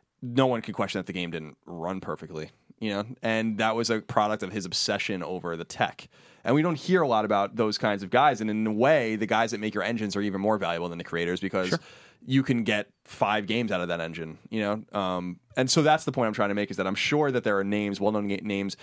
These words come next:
Speaker 1: within the, the trenches of the industry that people would fawn over and probably make shit tons of money to not leave, that really are the refiners of these various engines and the technical fidelity, the, the, the multiplayer coding and all these kinds of things.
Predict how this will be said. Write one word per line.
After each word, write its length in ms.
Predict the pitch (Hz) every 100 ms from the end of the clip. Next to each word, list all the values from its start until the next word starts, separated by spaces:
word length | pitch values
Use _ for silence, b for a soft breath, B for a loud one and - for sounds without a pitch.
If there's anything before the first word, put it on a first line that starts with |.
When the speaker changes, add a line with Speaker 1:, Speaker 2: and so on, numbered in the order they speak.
| B B -
Speaker 1:
within 540 | 104 110 104 101 101
the, 260 | 101 95 98
the 140 | 98
trenches 400 | 95 - 123 113
of 80 | 98
the 80 | 95
industry 380 | 95 - 92 90
that 320 | 90 87 - - - -
people 220 | 113 98
would 120 | 92
fawn 340 | - - 110 110
over 160 | 92
and 80 | 90
probably 220 | 110 123
make 180 | 95 90
shit 320 | - - 123
tons 240 | - 104 92
of 60 |
money 180 | 101 113
to 80 | 95
not 200 | 98 90
leave, 300 | 117 120 110
that 180 | 101 95
really 240 | 110 110
are 160 | 95 98
the 80 | 87
refiners 640 | 92 - 98 95 92 90
of 220 | 85 92 87
these 200 | 92 87
various 340 | 87 87 90
engines 460 | 87 95 92 90 90
and 100 | 85
the 40 |
technical 500 | - 87 90 90 87 B B B
fidelity, 320 | - 117 113
the, 80 | 107
the, 320 | 110 117 110 -
the 80 |
multiplayer 680 | 107 104 101 107 110 101 101
coding 440 | - 113 104 98 98
and 80 | 95
all 80 |
these 160 | 95 98
kinds 240 | 104 95
of 60 | 90
things. 240 | 90 90